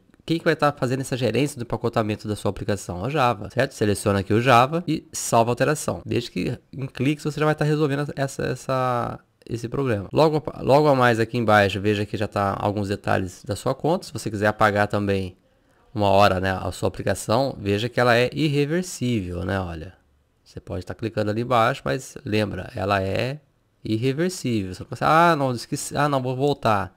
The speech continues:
Não volta mais. Bom, agora vamos na guia Deploy, e no Deploy, pessoal, vamos clicar aqui Deploy Branch. Ou seja, qual branch? É o master. Ele vai pegar o seu, é, lá do GitHub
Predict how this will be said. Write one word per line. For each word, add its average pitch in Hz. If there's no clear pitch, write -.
Não 104
volta 104
mais. 113
Bom, 151
agora 147
vamos 190
na 135
guia 113
Deploy, 127
e 175
no 214
Deploy, 170
pessoal, 107
vamos 135
clicar 139
aqui 127
Deploy 147
Branch. 135
Ou 131
seja, 104
qual 135
branch? 110
É 123
o 131
master. 120
Ele 107
vai 107
pegar 104
o 101
seu, 98
é, 98
lá 98
do 98
GitHub 127